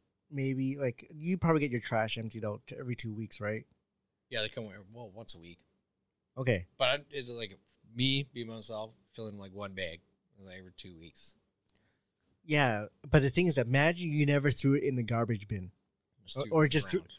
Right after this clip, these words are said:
Speaker 1: you
Speaker 2: yeah.
Speaker 1: just threw it around for one week. Like, I know that's kinda disgusting. Throw the wet stuff away, but, like, keep the dry stuff around. You start to realize how much it piles up.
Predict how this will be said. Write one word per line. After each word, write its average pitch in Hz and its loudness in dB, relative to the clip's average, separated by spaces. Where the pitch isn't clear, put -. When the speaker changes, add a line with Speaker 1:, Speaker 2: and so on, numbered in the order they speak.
Speaker 1:
you 95 -14
Speaker 2:
yeah. 151 -2
Speaker 1:
just 175 6
threw 190 8
it 156 6
around 120 4
for 165 6
one 165 8
week. 147 2
Like, 135 0
I 139 4
know 160 6
that's 139 6
kinda 143 0
disgusting. 127 0
Throw 165 6
the 147 6
wet 123 2
stuff - 0
away, 139 0
but, 120 -4
like, 117 -6
keep 156 -2
the 147 -6
dry 127 4
stuff - -4
around. 156 2
You 196 4
start 233 6
to 175 8
realize 151 8
how 156 8
much 147 6
it 131 4
piles 127 6
up. 120 -2